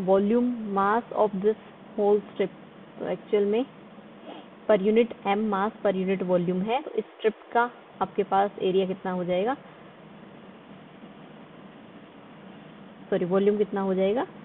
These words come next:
ये area, area को जब thickness से और multiply कर देंगे, that is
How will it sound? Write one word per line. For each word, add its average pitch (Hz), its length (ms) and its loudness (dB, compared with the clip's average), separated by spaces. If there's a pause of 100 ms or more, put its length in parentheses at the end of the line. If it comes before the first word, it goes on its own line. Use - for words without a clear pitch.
(220)
ये - 100 -2 (140)
area, 220 280 4 (800)
area 208 280 8
को 220 160 4
जब 226 200 4 (200)
thickness 240 340 0
से 226 80 4
और 196 140 2
multiply 175 400 -4
कर 170 180 -2
देंगे, 170 220 -4
that 175 280 2
is 269 40 -2